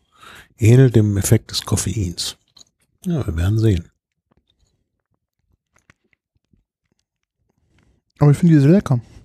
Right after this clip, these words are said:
Speaker 1: Mhm, sehr lecker.
Speaker 2: Mhm.
Speaker 1: Also die schmeckt mir auch sehr, sehr gut. Und interessant ist, sie ist gar nicht so bitter, wie man
Speaker 2: Nee.
Speaker 1: das von Zartbitter erwartet.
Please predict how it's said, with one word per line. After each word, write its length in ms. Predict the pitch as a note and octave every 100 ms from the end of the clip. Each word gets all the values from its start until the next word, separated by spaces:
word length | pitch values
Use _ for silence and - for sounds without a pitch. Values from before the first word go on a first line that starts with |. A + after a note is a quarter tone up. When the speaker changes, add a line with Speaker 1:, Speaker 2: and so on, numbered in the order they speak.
| _ _
Speaker 1:
Mhm, 300 | E3 F3+ F3
sehr 180 | G2+ A#2
lecker. 280 | F#2 - F#2 _ -
Speaker 2:
Mhm. 320 | D#3 C3+ F3 A3+ - -
Speaker 1:
Also 180 | A2+ A2+
die 140 | E3+
schmeckt 260 | - E3+ -
mir 140 | C3
auch 80 | A2
sehr, 240 | - A#2+
sehr 160 | A#2 A2+
gut. 140 | G2+ - - - - _ _
Und 340 | F3 G#3+ D4
interessant 540 | A3+ E3+ D#3 - G3+ C4
ist, 280 | G3 - - -
sie 360 | D3+ D3 C3
ist 180 | E3 -
gar 180 | G#3 C4
nicht 120 | B3
so 120 | -
bitter, 340 | C3+ D#3+ A#3 F4 _
wie 120 | D3+
man 140 | D3 C3+
Speaker 2:
Nee. 60 |
Speaker 1:
das 100 | F3+
von 120 | D#3
Zartbitter 420 | C3+ C#3 A#2+ D#3 C#3+
erwartet. 460 | A2+ B2+ F3 D#4